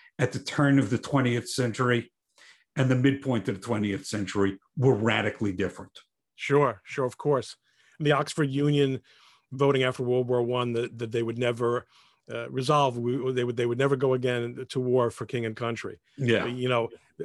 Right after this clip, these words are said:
Speaker 2: th-, these were the pe-, the same people who were, who were the, who, for whom we invented the, the term jingoism only twenty years, uh, you know, uh, of, earlier. Let me fast forward this, this
Speaker 1: Sure.
Speaker 2: process that you're talking to, which infected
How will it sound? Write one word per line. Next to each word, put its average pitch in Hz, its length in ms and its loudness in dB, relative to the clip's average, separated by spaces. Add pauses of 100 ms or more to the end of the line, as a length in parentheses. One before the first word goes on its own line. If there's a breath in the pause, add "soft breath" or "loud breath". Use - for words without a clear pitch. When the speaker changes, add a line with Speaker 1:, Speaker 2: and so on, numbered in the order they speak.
(260)
Speaker 2:
th-, 135 180 2
these 127 180 -4
were 123 60 0
the 120 120 0
pe-, 139 220 -4
the 123 120 -6
same 123 220 -4
people 117 260 -6
who 120 100 -2
were, 117 200 -2
who 120 100 -4
were 117 60 -2
the, 120 80 -4
who, 127 420 -10
for 131 120 -2
whom 139 100 4
we 131 120 4
invented 123 400 -2
the, 123 300 -8
the 120 100 -8
term 120 240 -2
jingoism 120 760 2
only 117 280 -6
twenty 120 260 -6
years, 113 280 -6 (460 soft breath)
uh, 117 220 -6
you 117 140 -8
know, 110 200 -6 (100)
uh, 127 40 -4
of, 120 260 -6 (100)
earlier. 143 460 2 (560 loud breath)
Let 202 180 2
me 247 80 0
fast 208 360 0
forward 180 380 4
this, 139 380 -6 (100)
this 135 520 -6
Speaker 1:
Sure. 123 300 2
Speaker 2:
process 202 640 0
that 139 120 -4
you're 170 200 2
talking 208 480 -2
to, 127 260 0 (340 soft breath)
which 139 240 0
infected 165 800 0